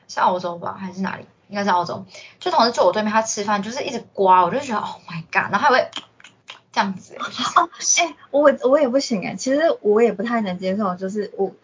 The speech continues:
Speaker 2: 我高中的时候不是会早自习嘛，然后我们高中是可以一边吃东西一边早自习，就吃早餐再早自习。然后我后面同学就是这样，<laughs>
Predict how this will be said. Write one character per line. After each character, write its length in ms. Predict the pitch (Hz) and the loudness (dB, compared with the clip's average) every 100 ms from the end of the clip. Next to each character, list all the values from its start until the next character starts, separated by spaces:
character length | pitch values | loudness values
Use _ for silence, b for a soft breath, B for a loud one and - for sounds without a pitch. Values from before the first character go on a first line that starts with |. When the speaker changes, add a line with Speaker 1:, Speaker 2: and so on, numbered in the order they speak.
| _ - | _ -10
Speaker 2:
我 100 | 190 | -2
高 220 | 208 233 | 0 0
中 160 | 247 | -2
的 80 | 214 | -4
时 80 | 185 | -6
候 320 | 190 180 170 - _ _ | -6 -4 -6 -12 _ _
不 100 | 196 | -8
是 100 | 208 | 0
会 120 | 247 | 0
早 180 | 208 147 | 0 -4
自 220 | 151 175 | -8 -12
习 240 | 170 - - | -12 -16 -18
嘛， 120 | - - | -20 -14
然 140 | - 208 | -2 2
后 160 | 226 | 2
我 40 | 214 | 2
们 160 | 175 175 | -2 -2
高 160 | 190 | -2
中 120 | 196 208 | -2 -6
是 80 | 214 | -6
可 120 | 196 | -6
以 40 | |
一 120 | - | -6
边 180 | 180 170 | -6 -8
吃 140 | - 165 | -12 -12
东 180 | 160 160 | -12 -12
西 100 | 160 | -16
一 40 | |
边 160 | 139 151 | -16 -16
早 120 | - | -18
自 160 | - 202 | -18 -20
习， 160 | - | -14
就 120 | - 214 | -8 -8
吃 220 | - 208 | -8 -8
早 220 | 208 - | -6 -6
餐 160 | 214 175 | -6 -10
再 60 | |
早 140 | 170 - | -12 -12
自 180 | - | -14
习。 160 | 165 - - B B B - | -16 -18 -20 B B B 0
然 120 | 254 | 2
后 60 | |
我 60 | 269 | 4
后 100 | 285 | 2
面 140 | 285 | 0
同 160 | 247 226 | 0 0
学 60 | 214 | 0
就 80 | 220 | -2
是 60 | 202 | -2
这 80 | |
样， 100 | 190 - - _ _ | -4 -8 -20 _ _
<laughs> 320 | - - _ | -20 -20 _